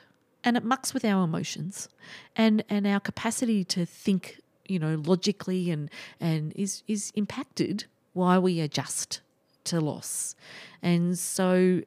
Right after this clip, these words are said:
having a funeral director sitting there and saying, "Well, when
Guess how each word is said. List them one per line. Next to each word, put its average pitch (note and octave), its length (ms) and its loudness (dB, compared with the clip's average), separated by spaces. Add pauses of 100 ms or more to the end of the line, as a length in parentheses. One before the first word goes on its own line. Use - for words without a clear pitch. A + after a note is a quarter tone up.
(100)
having G#3+ 340 0
a F#3+ 60 4
funeral F3+ 300 0
director D#3+ 340 -2
sitting E3 280 -2
there D#3 200 0
and D#3+ 120 -2
saying, D#3+ 360 0
"Well, E3+ 260 4 (380)
when G#3 520 6